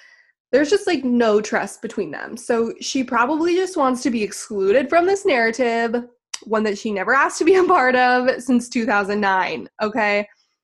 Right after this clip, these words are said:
That's my first point. My second point is Kanye is just waltzing in here like,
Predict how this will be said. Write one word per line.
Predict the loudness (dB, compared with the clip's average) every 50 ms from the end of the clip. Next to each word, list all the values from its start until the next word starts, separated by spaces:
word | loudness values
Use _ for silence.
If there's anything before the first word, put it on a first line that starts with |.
| _ _ _
That's | 0 0 0 2 0
my | 0 0 2
first | 0 0 -2 -2 -6 -10
point. | -12 -12 -12 -12 -14 _ _ _ _ _ -4
My | -4 -4
second | -4 -2 -4 -4 -2 0 -2 -2 -2
point | -2 -4 -4 -4 -6 -8 -8 _
is | -6 -6 -4 -6 -6 -8 -12 _ _ _ _ _ -16
Kanye | -4 -2 0 0 2 2 2 0
is | 0 0
just | -2 -4 -4 -2
waltzing | -4 -4 -4 -4 -2 0 2 2 0 0 -2 -2 0 2
in | 0 0
here | 0 2 2 2 2 2 2 2 2 0
like, | 0 -2 -2 -4 -6 -10